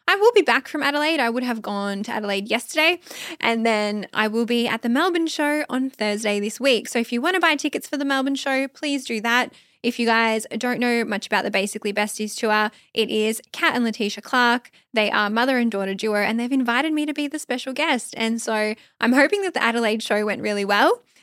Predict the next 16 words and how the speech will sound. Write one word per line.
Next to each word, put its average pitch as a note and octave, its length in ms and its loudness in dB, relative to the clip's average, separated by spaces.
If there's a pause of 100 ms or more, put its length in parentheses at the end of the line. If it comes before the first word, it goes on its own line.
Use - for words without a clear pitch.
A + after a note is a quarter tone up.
(120)
I'm A#3+ 160 2
hoping C#4 320 0
that D4 120 -2
the C#4 80 0
Melbourne A3 400 2
show G#3+ 240 -4
goes A3 280 -2
really G#3+ 260 -4
well G#3+ 260 -4
too. C4 340 0 (360)
And A3 400 0
if - 160 -8
you A#3 80 0
have A3 160 -2
bought G#3+ 240 -2
tickets, E4 400 -4